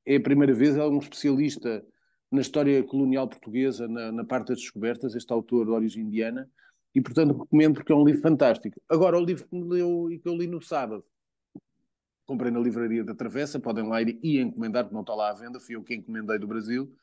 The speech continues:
O livro é, é, o autor é, chama-se Olivier Zuns, O Homem que Compreendeu a Democracia, a Vida de Alexis Tocqueville,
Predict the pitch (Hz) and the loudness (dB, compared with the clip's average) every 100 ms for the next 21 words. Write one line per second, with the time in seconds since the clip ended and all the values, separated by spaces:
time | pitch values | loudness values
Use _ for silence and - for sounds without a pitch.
0 | _ - - _ _ _ _ - 156 170 | _ -20 -20 _ _ _ _ 4 8 8
1 | 165 170 165 - 135 135 135 139 139 139 | 8 6 4 2 6 6 6 6 6 6
2 | 135 143 143 127 127 - 135 127 - 147 | 6 4 4 4 0 0 0 0 -2 0
3 | 139 175 131 135 120 110 101 123 156 160 | 2 2 2 2 2 0 -2 -2 -2 -4
4 | - - _ _ _ _ _ _ 135 151 | -12 -20 _ _ _ _ _ _ 2 4
5 | 185 185 170 - 135 190 190 156 160 147 | 2 2 0 -4 -2 0 0 0 2 2
6 | 131 147 160 - 151 131 147 151 143 - | 2 2 0 -4 -4 -4 -4 -4 -4 -6
7 | 110 98 98 139 131 127 175 160 139 139 | -6 -8 -6 -2 -2 0 0 2 2 2
8 | 147 147 - 127 - 139 - 98 95 | 0 -4 -12 -10 -10 -12 -12 -12 -12